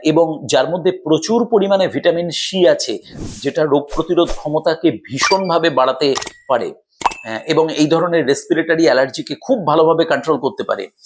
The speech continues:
চার নম্বর হচ্ছে টমেটো। আমাদের বাড়িতে সবসময় ব্যবহার হয়।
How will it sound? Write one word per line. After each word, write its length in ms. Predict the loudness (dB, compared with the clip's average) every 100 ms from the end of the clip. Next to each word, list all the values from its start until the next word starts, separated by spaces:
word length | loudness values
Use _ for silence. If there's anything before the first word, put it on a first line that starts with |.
| -20 -20 -20 -6
চার 240 | -2 0
নম্বর 300 | 0 2 2
হচ্ছে 360 | 2 -2 0 0 -2 -12 -4
টমেটো। 420 | 0 0 -2 -8 -12 _ _
আমাদের 300 | -8 -4 0
বাড়িতে 320 | 2 2 0
সবসময় 520 | -2 -2 -2 -2 -2 2
ব্যবহার 360 | 2 2 0
হয়। 220 | 0 0